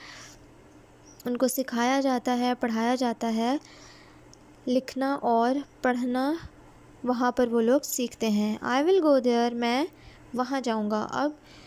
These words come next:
आखिरकार प्रिंस को जो है एक बेहतर जगह नज़र आ गई थी, उसे लग रहा था कि वो शायद वहाँ पर जाकर जो है वो कुछ हेल्प ले सकता है,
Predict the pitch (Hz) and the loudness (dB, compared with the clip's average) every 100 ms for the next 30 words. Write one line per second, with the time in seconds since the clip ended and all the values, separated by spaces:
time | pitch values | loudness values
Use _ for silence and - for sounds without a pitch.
0 | - - - 269 294 285 277 262 262 262 | -20 -10 -6 -4 -2 -2 0 0 0 -2
1 | 247 262 254 240 240 240 226 240 226 254 | -2 -4 -2 -2 -2 -2 -2 -2 0 0
2 | 240 226 240 240 220 247 240 240 254 269 | 0 0 -2 -2 -4 -2 -2 -2 -2 0
3 | 262 254 226 226 233 226 226 233 240 240 | 0 0 -2 -2 -4 -4 -4 -4 -4 -4
4 | 240 233 240 226 226 226 233 233 220 220 | -4 -2 -4 -2 -4 -2 -2 -2 0 -2
5 | 240 226 226 220 220 226 302 - - - | -2 -2 -2 0 0 2 2 0 -12 -18
6 | - - - 277 277 - - - 262 262 | -18 -20 -2 0 0 -2 -6 -2 0 2
7 | 262 254 254 233 247 240 240 240 | 2 2 0 -2 -2 0 0 0